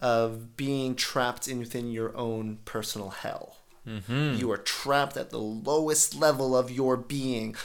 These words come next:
Speaker 1: the lowest functioning of, of, of who you are. And there's this giant beast of, of, of which you feel is untainable,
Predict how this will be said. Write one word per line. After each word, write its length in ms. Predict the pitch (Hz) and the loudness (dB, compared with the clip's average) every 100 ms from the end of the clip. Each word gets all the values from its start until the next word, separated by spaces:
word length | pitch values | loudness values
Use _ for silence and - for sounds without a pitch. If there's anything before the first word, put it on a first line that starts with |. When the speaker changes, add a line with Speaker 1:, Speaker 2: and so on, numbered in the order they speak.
| - | -4
Speaker 1:
the 100 | - | 0
lowest 580 | 131 123 135 143 139 - | 2 6 8 8 6 4
functioning 1000 | - - - 170 165 - - 139 127 123 120 | -2 -4 2 4 4 6 6 4 0 0 0
of, 180 | 113 | 0
of, 200 | - 127 120 | 0 -2 -2
of 160 | 120 | -4
who 400 | - - 196 170 | -6 -2 -2 0
you 400 | 151 156 151 131 - | -2 0 0 -2 0
are. 500 | 127 127 85 50 - - - - | 2 4 0 -4 -8 -12 -14 -6
And 200 | 120 120 | -2 2
there's 240 | 120 123 107 | 2 2 0
this 280 | 120 - - | 0 -2 -4
giant 600 | - - 190 190 175 - | 4 6 8 6 4 -2
beast 380 | 185 190 143 - | -4 -2 0 0
of, 160 | 139 127 | 0 0
of, 200 | 139 123 | -2 -2
of 280 | 156 127 120 | -2 -4 -2
which 320 | 151 160 - | -2 2 2
you 100 | 165 | 0
feel 540 | 156 - - 320 240 202 | -6 -6 0 2 4 4
is 160 | 160 | 6
untainable, 1080 | 175 170 - - 202 208 170 131 110 60 | 4 2 0 -2 0 2 0 0 -2 -4